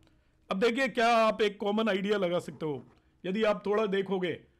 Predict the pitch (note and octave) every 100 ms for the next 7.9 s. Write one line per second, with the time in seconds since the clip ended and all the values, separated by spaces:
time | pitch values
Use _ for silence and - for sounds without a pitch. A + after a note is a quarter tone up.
0 | _ - E3+ G3+ A3 A3+ B3 G#3+ A3+ A3+
1 | A#3 A#3 A#3 A3 A3+ A3 A3+ A#3 B3 B3
2 | A#3 A3+ A#3 A3+ G#3+ A3+ A#3 G#3+ A3+ G#3
3 | G#3 G3 F#3 F3+ F#3 F3+ E3+ E3 D3 C#3
4 | C#3 C3 A#2+ _ _ _ _ _ _ _
5 | _ _ _ _ - F3+ A#3 A3 A#3 A#3
6 | G#3+ A3+ G#3 G#3 C4+ G3 G#3 G#3 A#3+ F#3
7 | G#3+ G#3 B3+ B3 G3+ F3+ F#3+ E3+ D3+